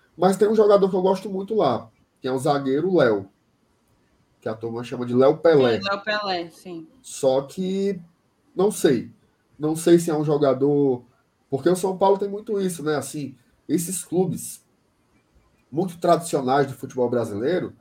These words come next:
Speaker 1: eles têm um selo, né? Um selo pro mercado. Seguinte, o cara tá aqui.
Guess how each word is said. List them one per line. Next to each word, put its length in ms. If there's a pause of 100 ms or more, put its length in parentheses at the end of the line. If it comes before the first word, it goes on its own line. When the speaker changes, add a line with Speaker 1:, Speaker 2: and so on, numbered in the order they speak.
(500)
Speaker 1:
eles 180
têm 120
um 80
selo, 640 (880)
né? 280
Um 40
selo 320
pro 140
mercado. 540 (1120)
Seguinte, 340
o 40
cara 200
tá 120
aqui. 320